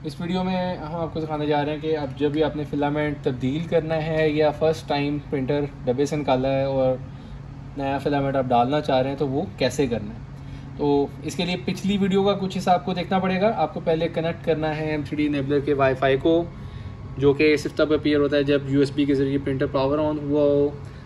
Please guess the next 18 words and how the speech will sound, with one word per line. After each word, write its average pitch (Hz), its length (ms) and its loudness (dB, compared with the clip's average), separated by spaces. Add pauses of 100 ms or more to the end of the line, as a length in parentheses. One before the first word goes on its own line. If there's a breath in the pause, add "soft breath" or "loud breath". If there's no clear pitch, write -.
(140 loud breath)
Plus 190 220 6
आपको 180 260 6
adapter 160 400 6
लगाना 170 320 6
है 170 140 4
ताकि 156 280 2
आपको 151 200 0
कन्फर्म 151 360 -4
हो 151 100 0
कि 160 120 2
fan 151 380 2
भी 170 80 4
चल 165 200 4
रहा 151 200 2
है 156 100 2
और 151 240 -2
एलईडी 143 400 4
भी 147 200 2